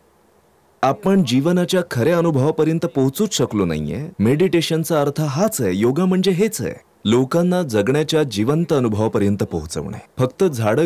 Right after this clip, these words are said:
किंवा आजूबाजूचं वातावरण नव्हे, तर तुम्ही इथं बसल्या बसल्या तुमच्यातला प्रत्येक अणू संपूर्ण ब्रह्मांडाशी संवाद साधतोय. त्याशिवाय तुम्ही इथे एक क्षणही जगू शकणार नाही.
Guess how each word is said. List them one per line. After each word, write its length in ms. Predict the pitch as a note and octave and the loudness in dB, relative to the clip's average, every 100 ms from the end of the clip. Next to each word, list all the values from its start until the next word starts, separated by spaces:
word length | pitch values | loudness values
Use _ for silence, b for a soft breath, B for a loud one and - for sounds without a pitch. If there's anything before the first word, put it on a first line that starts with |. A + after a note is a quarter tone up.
| E3 | 0
किंवा 240 | D3+ C#3 | 0 0
आजूबाजूचं 520 | B2 C#3 C#3 C3+ C3 | 0 0 0 0 0
वातावरण 480 | A2+ G2+ C3+ C#3 C#3+ | 0 0 0 -2 0
नव्हे, 280 | C#3 C3 D3+ - - | -2 -2 -4 -6 -2
तर 100 | A#3+ | 0
तुम्ही 320 | - A#2+ B2 | 2 2 2
इथं 200 | A#2 B2 | 0 0
बसल्या 340 | G#2+ G2+ C#3 E3+ | 0 0 2 2
बसल्या 340 | B2 - A#2 | 0 0 0
तुमच्यातला 500 | A#2+ A2 G#2 A2 A#2 | 2 0 0 0 0
प्रत्येक 580 | A2 - A#2+ - F#3 C3+ | -2 -2 -4 0 0 2
अणू 200 | A2 A2+ | 0 0
संपूर्ण 600 | B2 - G#2+ G#2+ D3+ D#3+ | -4 -4 -2 -2 -2 -2
ब्रह्मांडाशी 680 | A2 G2 F#2+ G2+ G#2 - D3+ | 0 0 0 0 0 0 0
संवाद 360 | D3+ C3 E3+ G3 | 0 0 0 0
साधतोय. 420 | - F2 - - - _ _ _ _ _ A#2+ | -2 -4 -6 -18 -18 _ _ _ _ _ 0
त्याशिवाय 360 | A#2 D#3 D#3+ | 0 2 0
तुम्ही 240 | E3+ E3+ F3 | 2 2 2
इथे 160 | F3+ | 2
एक 60 | F3 | 0
क्षणही 360 | - D#3 G#3+ | 0 2 2
जगू 220 | F#3 D#3 C3+ | 2 0 0
शकणार 380 | A#2 - F2 | -2 -2 -4
नाही. 140 | - | -6